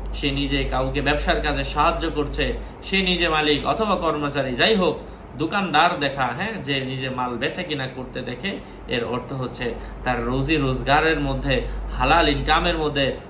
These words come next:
আল্লাহ সুবহানাহু ওয়া তাআলা এত বেশি বরকত দিবেন, আপনি অবাক হয়ে যাবেন। কোনো মানুষ যদি দোকানদারি করতে দেখে, আল্লাহ সুবহানাহু ওয়া তাআলা তার জীবনের মধ্যে উন্নতি দান করবেন, হ্যাঁ, তার জীবনের মধ্যে আল্লাহ পাক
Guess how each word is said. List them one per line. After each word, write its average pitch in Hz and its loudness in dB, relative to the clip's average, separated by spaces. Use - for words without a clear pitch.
আল্লাহ 131 0
সুবহানাহু 131 -2
ওয়া 127 -2
তাআলা 123 -2
এত 123 -2
বেশি 147 -4
বরকত 139 -2
দিবেন, 160 0
আপনি 127 -4
অবাক 147 0
হয়ে 147 2
যাবেন। 131 0
কোনো 147 2
মানুষ 139 0
যদি 151 2
দোকানদারি 151 2
করতে 143 -2
দেখে, 190 -2
আল্লাহ 139 0
সুবহানাহু 139 0
ওয়া 131 2
তাআলা 127 2
তার 123 0
জীবনের 139 -2
মধ্যে 131 -4
উন্নতি 170 2
দান 127 0
করবেন, 143 0
হ্যাঁ, 165 0
তার 127 2
জীবনের 151 -2
মধ্যে 139 0
আল্লাহ 131 2
পাক 123 -2